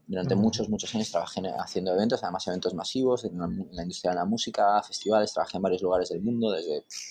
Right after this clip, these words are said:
Speaker 1: Ibiza, Tulum, eh, Nueva York, Miami, muchos lugares, ¿no?
Speaker 2: Ujú.
Speaker 1: Entonces veía el impacto brutal que tienen los eventos, que es heavy. O sea, ves un festival cuando se acaba y hay un
Speaker 2: Es una
Speaker 1: mar
Speaker 2: locura.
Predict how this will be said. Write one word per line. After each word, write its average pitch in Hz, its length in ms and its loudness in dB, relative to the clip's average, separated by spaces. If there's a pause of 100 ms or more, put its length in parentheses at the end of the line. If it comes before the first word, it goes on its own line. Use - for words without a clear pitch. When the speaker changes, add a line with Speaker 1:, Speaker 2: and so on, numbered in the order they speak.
(180)
Speaker 1:
Ibiza, 92 380 -2
Tulum, 98 760 2
eh, 57 340 -12
Nueva 78 240 -6
York, 98 240 6
Miami, 87 580 -4 (180)
muchos 117 300 0
lugares, - 360 -2
¿no? 135 60 -12
Speaker 2:
Ujú. 135 100 -10
Speaker 1:
Entonces 123 380 0
veía 110 160 12
el 139 40 8
impacto 131 400 10
brutal 120 340 8
que 107 80 6
tienen 98 200 2
los - 160 -4
eventos, 80 420 -8
que - 80 -8
es - 60 -2
heavy. 78 600 0
O - 40 -12
sea, 92 160 -4
ves 87 160 0
un 104 80 2
festival 87 400 -2
cuando 82 180 -6
se - 140 -4
acaba 107 420 6 (340)
y 98 100 4
hay 104 120 8
un 104 60 8
Speaker 2:
Es 95 60 4
una 95 100 4
Speaker 1:
mar 92 220 10
Speaker 2:
locura. - 300 -6